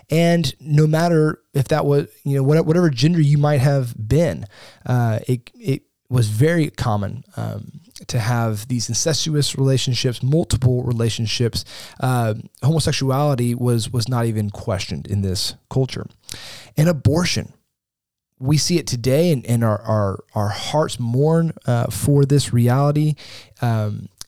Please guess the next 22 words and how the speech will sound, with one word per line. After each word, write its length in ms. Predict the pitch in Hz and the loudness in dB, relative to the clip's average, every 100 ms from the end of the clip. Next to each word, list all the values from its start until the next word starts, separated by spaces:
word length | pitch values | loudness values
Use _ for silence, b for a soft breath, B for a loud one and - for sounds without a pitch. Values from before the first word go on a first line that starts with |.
| - | -8
today. 500 | 131 117 123 151 170 165 | -4 0 2 2 0 0
And, 360 | 139 127 135 - - | 0 0 -4 -14 -6
and 160 | 131 135 - | -4 -4 -2
it 180 | 185 - | -2 0
was 840 | 135 120 110 107 107 - - - _ _ _ _ _ _ - | 0 0 0 -2 -2 -2 -4 -8 _ _ _ _ _ _ -4
not 240 | 131 170 190 | 0 2 2
even 200 | 139 107 | 0 -2
fought 340 | - 165 170 | -2 -2 0
in 120 | 139 | -2
the 60 | 101 | -6
courts. 600 | - - 190 - - - - | -4 0 0 0 -2 -4 0
I 40 | |
mean, 160 | 117 160 | 2 4
it 80 | 254 | 2
was 120 | 113 | 2
just 160 | 104 | -2
accepted. 600 | - - - 190 120 98 | -4 -4 -2 -2 -2 0
There 140 | 139 208 | 2 2
was 160 | 123 | 2
commonly 640 | - - 180 196 180 170 143 | -2 -2 0 0 0 2 2
known 340 | 139 147 143 | 4 4 2
fields 680 | 113 - 151 120 104 110 | 0 0 2 4 2 -2